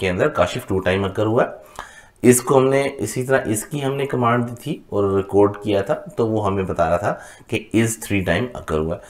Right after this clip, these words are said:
जैसा कि हम इसको कर चुके हैं, मैं एक दफ़ा फिर आपको करता हूँ। is किया और हम इसको कोड को रन करेंगे। ये देखें थ्री टाइम उसने हमें बता दिया। ठीक हो गया। नेक्स्ट पेज पे हम देखते हैं कि क्या है।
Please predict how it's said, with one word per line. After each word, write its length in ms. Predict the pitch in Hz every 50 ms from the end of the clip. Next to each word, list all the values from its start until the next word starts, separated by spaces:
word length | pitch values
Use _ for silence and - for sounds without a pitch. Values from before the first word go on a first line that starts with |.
| - - - -
जैसा 240 | 85 85 - 87
कि 380 | 85 98 104 113 120 - - - _ _ _ _ - - -
हम 180 | 82 85 87
इसको 200 | 82 78 - -
कर 140 | 92 - 82
चुके 280 | 80 - - 85 107 113
हैं, 60 | 110
मैं 100 | 107 87
एक 120 | 73 76
दफ़ा 120 | 80 78 73
फिर 200 | - - 82 76
आपको 180 | 69 - -
करता 280 | - - 76 - - 135
हूँ। 120 | 131 -
is 220 | - 82 87 87 -
किया 300 | - - 110 - - - - - - - - - - - - _ _ - - - - _ _ _ _ _ _ - - -
और 140 | 78 78 78
हम 160 | 85 85 82
इसको 260 | - - - - 87
कोड 300 | 85 - 87 85 85 85
को 120 | - 90
रन 200 | 85 87 85 87
करेंगे। 420 | 85 85 85 - - 123 - - - - - - - _ _ _ _ _ _ _ _ _ _ _ _ _ _ _ - - - - - -
ये 140 | 82 87 71
देखें 220 | 73 - - 82
थ्री 220 | - - 95 92 87
टाइम 200 | 107 123 - 294
उसने 260 | - - - - 85
हमें 180 | 82 80 78
बता 180 | - - - -
दिया। 280 | - - - - - - _ _ _ -
ठीक 120 | 127 151
हो 80 | 170 175
गया। 120 | 180 185 185 - - - - - - - - - - - - - - - -
नेक्स्ट 260 | 104 120 139 143 - - - -
पेज 220 | 139 143 139 -
पे 120 | - - 143
हम 160 | 139 135 123
देखते 300 | 117 104 - - - 135
हैं 100 | 143 139
कि 120 | 135 120
क्या 220 | 104 - - 104 95
है। 300 | 104 120 151 - -